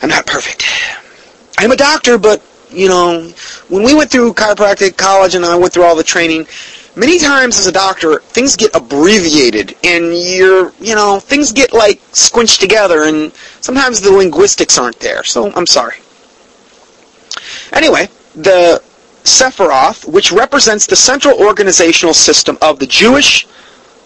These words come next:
Kabbalistic tradition. The Kabbalah is the mystical interpretation of the Torah, and, uh, which is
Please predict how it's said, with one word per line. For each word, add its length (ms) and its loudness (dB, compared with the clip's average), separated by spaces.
Kabbalistic 800 0
tradition. 520 0
The 80 -20
Kabbalah 580 0
is 140 0
the 80 0
mystical 480 0
interpretation 720 0
of 140 0
the 80 0
Torah, 580 0
and, 140 -2
uh, 80 0
which 280 0
is 100 -2